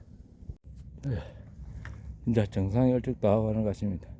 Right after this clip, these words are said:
와, 이 산악면 저 넘어 사랑도, 저 하-,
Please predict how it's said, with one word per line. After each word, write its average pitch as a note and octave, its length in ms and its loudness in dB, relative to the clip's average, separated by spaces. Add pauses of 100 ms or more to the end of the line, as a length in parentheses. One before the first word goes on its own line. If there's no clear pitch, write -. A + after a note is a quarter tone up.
(640)
와, D#2+ 360 -4
이 F#2 120 -2
산악면 A#2 680 2
저 F2 120 -8 (340)
넘어 C3+ 300 2
사랑도, A2 540 2 (1500)
저 G2+ 100 2
하-, A#2+ 460 2